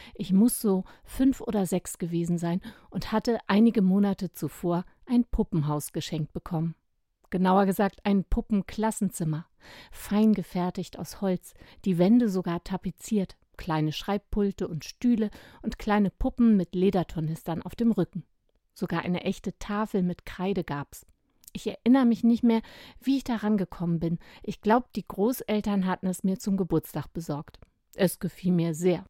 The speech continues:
Aber es gab da diesen einen besagten Tag, an dem mich meine Familie aufs Heftigste provoziert hat. Genau weiß ich nicht mehr, worum es ging,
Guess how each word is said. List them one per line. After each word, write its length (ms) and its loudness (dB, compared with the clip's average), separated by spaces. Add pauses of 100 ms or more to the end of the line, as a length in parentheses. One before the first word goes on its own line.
(540)
Aber 180 0
es 140 -6
gab 240 0
da 160 2
diesen 420 0
einen 320 6
besagten 480 -2
Tag, 360 -6 (400)
an 180 2
dem 240 4
mich 180 2
meine 280 0
Familie 680 2
aufs 380 -12
Heftigste 560 -6
provoziert 840 -6
hat. 160 -16 (580)
Genau 380 4 (300)
weiß 240 4
ich 140 -2
nicht 160 4
mehr, 180 2
worum 220 0
es 160 -6
ging, 180 2